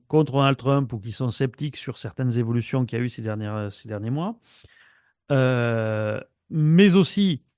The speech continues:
euh, tirer parti du fait qu'il n'y a plus de leader, en fait, au Parti démocrate, hein, tout simplement, pour, bah, faire ce travail, c'est-à-dire former un nouveau, euh, un nouveau parti,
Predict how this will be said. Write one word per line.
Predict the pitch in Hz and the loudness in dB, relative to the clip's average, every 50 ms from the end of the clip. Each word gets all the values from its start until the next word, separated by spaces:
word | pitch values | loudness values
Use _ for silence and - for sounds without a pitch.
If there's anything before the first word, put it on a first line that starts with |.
| - | -10
euh, | - 127 117 117 117 123 - 82 - - 80 - - | -8 -6 -4 -4 -4 -4 -4 -4 -6 -6 -6 -6 -6
tirer | - - - 143 147 | -6 0 2 2 2
parti | - 135 - - - 165 | 2 0 -2 -4 -4 -4
du | 147 131 | -4 -4
fait | 117 - 151 143 - - | -2 -2 -2 -2 -2 -2
qu'il | - 135 131 123 | 0 0 2 2
n'y | 120 | 2
a | 123 113 - _ _ | 0 -2 -4 _ _
plus | - 196 202 | 4 4 4
de | 160 | 4
leader, | 156 175 165 170 175 165 135 123 | 4 4 6 6 6 6 4 2
en | 117 113 | 0 -4
fait, | - 139 127 - | -4 -6 -6 -6
au | 127 107 | -6 -6
Parti | - 107 - - 131 113 | -8 -8 -8 -6 -6 -4
démocrate, | 107 110 104 - 160 190 202 - - _ _ _ _ _ _ - | -4 -4 -2 -2 -2 -2 -2 -4 -10 _ _ _ _ _ _ -10
hein, | 123 139 | -10 -10
tout | 139 - | -10 -10
simplement, | - 120 107 107 110 123 160 208 214 _ _ _ _ _ _ - - - _ _ _ _ - | -10 -8 -6 -4 -4 -4 -4 -4 -8 _ _ _ _ _ _ -20 -20 -20 _ _ _ _ 0
pour, | - 175 214 247 - - - - _ _ _ _ _ _ _ - | 4 6 6 6 6 2 -4 -14 _ _ _ _ _ _ _ -14
bah, | 147 131 123 139 - - _ _ _ _ _ _ _ _ _ _ _ _ _ - _ _ _ _ | -6 -2 -2 -2 -2 -6 _ _ _ _ _ _ _ _ _ _ _ _ _ -20 _ _ _ _
faire | - 226 214 - | 2 2 2 2
ce | - - - 147 | 0 0 2 2
travail, | 127 - - 131 131 135 123 117 | 2 2 2 2 2 2 2 -2
c'est-à-dire | 110 - - 113 - - | -4 -8 -10 -10 -10 -10
former | - - 170 147 131 139 151 160 160 156 143 131 123 - | -2 0 2 2 2 2 2 2 4 2 2 0 0 -2
un | 110 110 113 | -4 -4 -4
nouveau, | 117 117 123 135 135 123 127 131 131 131 120 117 | -2 0 0 0 0 0 0 0 0 2 2 0
euh, | 110 104 98 98 98 101 104 107 107 - | 0 -2 -2 -4 -6 -6 -6 -6 -6 -6
un | - 113 | -4 -2
nouveau | 117 123 123 113 117 113 | 0 0 0 0 0 -2
parti, | 123 - - - 180 233 - | -2 -4 -4 -4 -6 -6 -6